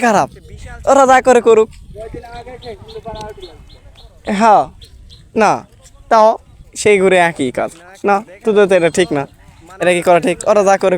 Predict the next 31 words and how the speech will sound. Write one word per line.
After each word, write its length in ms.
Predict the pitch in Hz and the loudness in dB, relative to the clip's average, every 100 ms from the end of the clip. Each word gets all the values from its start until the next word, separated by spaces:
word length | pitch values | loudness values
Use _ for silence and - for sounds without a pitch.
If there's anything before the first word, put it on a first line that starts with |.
| 170 | 0
করুক, 180 | 165 175 - - | -2 -4 -12 -6
তোরা 140 | 220 220 | 0 2
কেন 100 | 196 170 | 2 2
ভিডিও 160 | 170 165 | 2 2
করবি? 180 | 151 147 - - - - - | 0 -4 -10 -18 -20 -6 -2
আর 80 | 190 | 2
ভিডিও 180 | 214 226 202 | 2 2 2
করবি 160 | 196 180 | 0 0
তো 60 | 226 | 0
Facebook-এ 300 | 233 208 202 170 | 0 2 0 0
পোস্ট 140 | 160 | -2
করবি, 140 | 165 147 151 - - | -2 -2 -6 -14 -2
ওদের 140 | 240 214 | 0 2
কি 60 | 220 | 0
লজ্জা 200 | 214 214 | 0 0
শরম 160 | 220 196 180 | 0 -2 -4
নাই? 100 | - - - - - - - | -8 -16 -20 -18 -18 -4 -4
আচ্ছা 160 | - 196 | -2 -2
ভাই, 100 | 160 - - 233 | -2 -4 -2 0
আমার 160 | 247 214 | 2 0
আর 80 | - 262 | -2 0
একটা 160 | 214 165 | 0 0
প্রশ্ন, 180 | 156 139 - | -2 -4 -4
সেটা 160 | 233 247 | -2 0
হচ্ছে 140 | 233 247 | 0 0
এরা 80 | 220 214 | 0 0
যা 60 | 208 | 0
করে 120 | 202 170 | -2 0
করুক, 180 | 160 196 - - - - - - 254 | -4 -6 -14 -20 -20 -20 -16 0 2
এদের 180 | 262 262 | 4 4
এগুলো 180 | 247 | 4